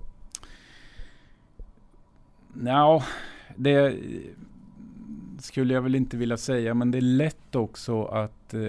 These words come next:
att inte riktigt vara observant på att det kommer alternativ som snart blir mycket bättre. För de första versionerna av en, en tillämpning av en ny teknik kanske inte ser så lovande ut.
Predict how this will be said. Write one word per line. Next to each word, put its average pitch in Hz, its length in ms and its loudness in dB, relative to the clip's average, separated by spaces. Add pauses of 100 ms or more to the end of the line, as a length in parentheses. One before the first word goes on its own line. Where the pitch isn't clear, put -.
att 107 160 -8
inte 110 760 0
riktigt 110 440 -6
vara 117 120 -2
observant 143 880 -4
på 92 340 -6
att 101 400 -8
det 107 180 -10
kommer 107 440 -2
alternativ 104 840 -6
som 101 280 -8
snart 98 360 -6
blir 107 100 -6
mycket 107 240 -6
bättre. - 380 -8
För - 120 -12
de 101 100 -8
första - 560 -4
versionerna 104 600 -2
av 101 140 -2
en, 98 180 -2 (800)
en 110 160 2
tillämpning 104 720 0
av 101 100 0
en 101 120 0
ny 98 200 -2
teknik 120 580 -6
kanske 110 320 -4
inte 98 500 -4 (140)
ser 104 280 -4
så 107 160 -6
lovande 110 500 -2
ut. - 560 -8